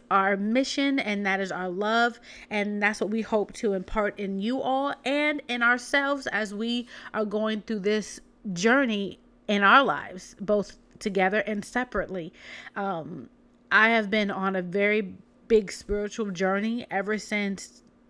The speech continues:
two thousand seventeen, eighteen, or, um, nineteen, and my daughter is now on her own special journey. So I, we definitely wanna share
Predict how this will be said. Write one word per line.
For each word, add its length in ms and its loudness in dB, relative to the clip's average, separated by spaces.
two 160 -6
thousand 500 0
seventeen, 840 -4
eighteen, 580 -6
or, 260 0
um, 380 -6
nineteen, 640 -4
and 560 -2
my 160 2
daughter 320 4
is 120 -2
now 180 0
on 120 0
her 280 4
own 380 -2
special 720 -2
journey. 520 -2
So 220 0
I, 140 4
we 280 2
definitely 380 2
wanna 180 2
share 480 2